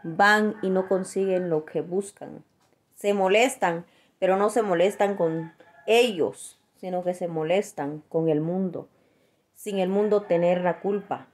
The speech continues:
de los problemas que ellos tengan en su vida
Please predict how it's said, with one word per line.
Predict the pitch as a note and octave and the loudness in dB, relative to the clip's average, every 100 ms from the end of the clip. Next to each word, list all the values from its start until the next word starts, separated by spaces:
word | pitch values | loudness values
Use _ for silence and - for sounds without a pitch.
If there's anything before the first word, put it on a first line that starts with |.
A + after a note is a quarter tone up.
| _ _ _ _ - | _ _ _ _ -10
de | F3 F#3 | -4 0
los | F3 - | 0 -2
problemas | E3 D3+ D#3+ E3+ D#3 C#3 - - _ _ _ _ _ _ | -4 0 2 2 0 -6 -14 -20 _ _ _ _ _ _
que | - F#3+ - - | -10 -8 -4 2
ellos | G3 F#3+ F3 - | 4 4 2 0
tengan | F3 F3+ F3 | 0 2 2
en | E3 | 0
su | E3 D3+ | -2 -6
vida | E3 E3+ D3+ D#3+ | -4 -4 -4 -6